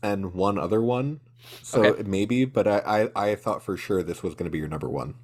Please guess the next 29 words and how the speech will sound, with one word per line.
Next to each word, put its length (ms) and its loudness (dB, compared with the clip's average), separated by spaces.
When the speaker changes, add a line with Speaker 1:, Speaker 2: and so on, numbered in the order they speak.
Speaker 2:
Interesting. 460 -4
Yeah, 240 6
no. 380 6
Um, 480 2
if 160 0
my 140 6
dad 320 6
was 140 2
doing 220 2
this 140 -2
top 280 0
five, 500 4
this 240 -2
would 80 -4
be 100 0
his 220 0
number 240 0
one 180 2
for 180 -8
sure. 420 -2
Speaker 1:
<laughs> 160 4
Speaker 2:
Um, 360 6
he 360 2
loves 480 4
Top 320 -6
Gun. 260 -8
Top 260 0
Gun's 260 0
fine. 440 -2